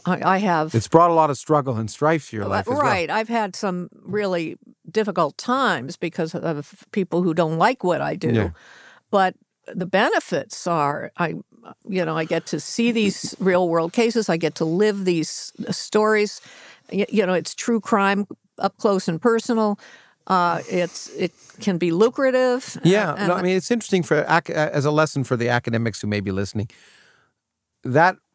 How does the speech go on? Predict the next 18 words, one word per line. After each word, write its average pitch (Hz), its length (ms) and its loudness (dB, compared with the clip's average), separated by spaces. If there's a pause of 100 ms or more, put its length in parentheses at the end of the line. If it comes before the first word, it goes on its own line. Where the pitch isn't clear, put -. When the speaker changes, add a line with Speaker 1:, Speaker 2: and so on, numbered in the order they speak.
(140)
Speaker 2:
real 165 340 2
world 147 220 2
article, 147 320 2
that 107 180 -2
Psychology 131 500 0
Today 135 160 2
article, 95 480 -2 (240)
changed 135 360 0
everything. 107 360 -4
It 101 140 -10
brought 127 240 4
a 113 140 -6 (120)
whole, 196 400 0 (460)
you 147 160 4
into 139 180 0
a 123 60 -2
whole 175 320 2
different 143 420 -4